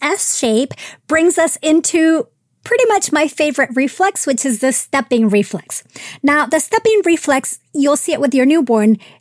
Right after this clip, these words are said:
If you stand them up and something comes into contact with their feet, they're gonna push off and bounce. And you can have them, like,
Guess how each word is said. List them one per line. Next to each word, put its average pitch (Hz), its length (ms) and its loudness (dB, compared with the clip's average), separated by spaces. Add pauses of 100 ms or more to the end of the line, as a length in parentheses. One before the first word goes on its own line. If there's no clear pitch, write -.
(220)
If 381 320 0
you 320 140 2
stand 285 500 2
them 226 280 4
up 320 360 -2
and 254 520 2
something 285 420 0
comes 254 320 0
into 247 180 2
contact 254 540 -2
with 240 160 -2
their 240 140 0
feet, - 420 0 (320)
they're 466 140 2
gonna 427 180 2
push 403 320 -2
off 359 220 0
and 311 100 2
bounce. 277 420 -4 (240)
And 302 160 2
you 339 80 4
can 359 140 2
have 320 240 0
them, 320 160 0
like, 277 240 0